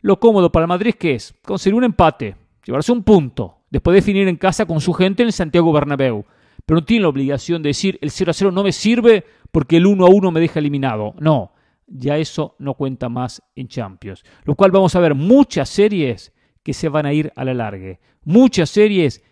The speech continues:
que se van a ir a los penales. Me gustaba el gol visitante. Era una manera de, de evitar el alargue. Se va a especular más y vamos a ver muchísimas series empatadas y que, bueno, en los treinta minutos o de repente en los penales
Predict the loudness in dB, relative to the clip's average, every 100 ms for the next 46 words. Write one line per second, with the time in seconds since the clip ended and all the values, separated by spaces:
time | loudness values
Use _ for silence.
0 | _ -12 -8 -6 -4 -6 -8 -8 -6 -6
1 | -8 -10 -10 -16 -20 -20 _ _ _ _
2 | _ _ -10 -6 0 2 2 0 -2 -4
3 | -4 -4 -6 -8 -10 _ _ -10 -6 -4
4 | -4 -4 -6 -8 -6 -2 0 -2 -2 0
5 | 2 0 -8 _ _ _ -6 -4 -4 -6
6 | -8 -14 -16 _ _ -8 -4 -2 -2 0
7 | 0 0 -4 -6 -12 -6 -6 -2 -4 -2
8 | -4 -4 -6 -6 -8 -6 -6 -4 -6 -4
9 | -2 -2 -2 -4 -6 _ _ _ -12 -4
10 | -2 -2 -4 -6 -4 -4 -4 -4 -2 -2
11 | 0 0 -2 -8 -20 _ -6 -4 -2 -4
12 | -2 -4 -2 -4 -4 -6